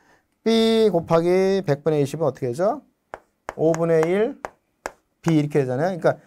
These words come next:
이 분의 A 더하기 오 분의 B 이렇게 해도 똑같은 겁니다. 네. 근데 이걸 갖다가, 아, 만약에 이렇게 분수로 표현하라 하면 이게 답이고요. 그 다음에 소수로 표현하세요. 그럼 이 분의 일은 소수로 어떻게 되죠?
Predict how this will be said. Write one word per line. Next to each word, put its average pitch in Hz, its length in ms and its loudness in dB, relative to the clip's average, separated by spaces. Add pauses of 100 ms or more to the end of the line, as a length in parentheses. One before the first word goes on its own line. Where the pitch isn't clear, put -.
(100)
이 185 180 2
분의 202 220 4
A 165 240 4
더하기 139 380 0
오 127 200 -2
분의 127 280 -6
B 120 100 -8
이렇게 120 420 -10
해도 131 160 -12 (120)
똑같은 147 380 -14
겁니다. 101 460 -12 (840)
네. 95 400 -10
근데 190 160 0
이걸 185 180 2
갖다가, 180 580 0 (540)
아, 151 420 -2
만약에 175 580 4
이렇게 156 200 2
분수로 226 540 6
표현하라 185 460 2
하면 151 140 -2
이게 147 140 0
답이고요. 117 840 0 (500)
그 143 80 -6
다음에 151 200 -2
소수로 233 480 2
표현하세요. 170 460 0
그럼 135 120 -2
이 151 80 -2
분의 185 240 0
일은 202 380 -4
소수로 185 280 -8
어떻게 143 160 -6
되죠? 196 280 -8